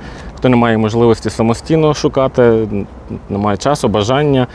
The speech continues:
можете звертатися, обговоримо про умови та терміни пошуку вашого автомобіля.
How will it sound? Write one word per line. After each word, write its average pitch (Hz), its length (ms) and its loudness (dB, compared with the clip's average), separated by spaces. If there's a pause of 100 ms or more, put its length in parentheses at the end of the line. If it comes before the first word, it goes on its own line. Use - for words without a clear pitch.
(300)
можете 120 240 0
звертатися, 123 560 0
обговоримо 113 560 2
про 113 160 2
умови 110 340 2
та 110 60 -6
терміни 135 380 0
пошуку 113 440 -4
вашого 98 420 -2 (380)
автомобіля. 95 500 0